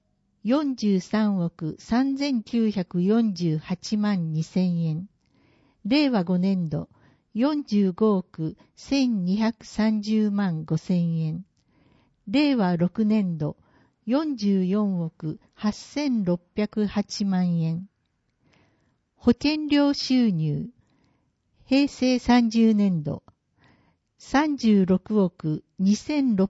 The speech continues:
百九十二万七千円。令和一年度、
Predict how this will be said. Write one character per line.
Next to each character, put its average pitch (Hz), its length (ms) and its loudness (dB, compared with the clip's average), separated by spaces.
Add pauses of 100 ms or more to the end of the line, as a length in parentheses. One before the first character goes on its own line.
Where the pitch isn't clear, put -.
(120)
百 196 240 -2
九 233 320 0
十 170 300 0
二 165 220 0
万 175 420 0
七 185 260 0
千 180 400 -2
円。 165 300 -4 (1000)
令 269 260 4
和 196 120 4
一 - 260 -4
年 180 280 0
度、 160 200 -6